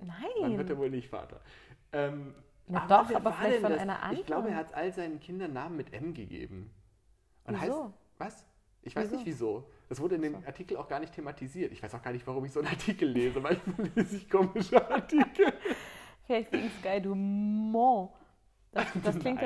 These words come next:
Speaker 2: dann
Speaker 1: das
Speaker 2: super.
Speaker 1: ist nicht,
Speaker 2: Markus
Speaker 1: nein,
Speaker 2: mit
Speaker 1: das ist
Speaker 2: M
Speaker 1: nicht,
Speaker 2: Dumont.
Speaker 1: nein, das ist nicht lustig. Nein, ich glaube, das war auch überhaupt nicht lustig gemeint. Aber manche Leute haben halt komische Spleens.
Speaker 2: Ich liebe komische Spleens. Ich würde aber per se sagen, wenn man überlegt, wie man sein Kind nennen will.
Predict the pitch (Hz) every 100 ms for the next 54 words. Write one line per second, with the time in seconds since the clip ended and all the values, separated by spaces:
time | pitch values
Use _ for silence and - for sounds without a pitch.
0 | 233 262 254 190 190 185 190 - 294 -
1 | 196 - 196 247 247 277 285 302 185 92
2 | 92 - - 85 82 69 - 80 - _
3 | _ _ _ _ - 208 165 151 151 170
4 | 156 147 147 151 147 151 151 - 156 170
5 | 135 110 - - _ _ - 123 127 135
6 | 139 143 139 151 139 - 180 170 160 -
7 | 185 147 92 - _ _ _ _ _ _
8 | _ - 196 233 277 269 180 175 185 180
9 | 196 196 202 214 233 240 196 - 208 190
10 | 254 226 220 202 202 214 208 - 196 208
11 | 240 - _ - 190 214 240 220 208 202
12 | - 214 196 190 185 160 160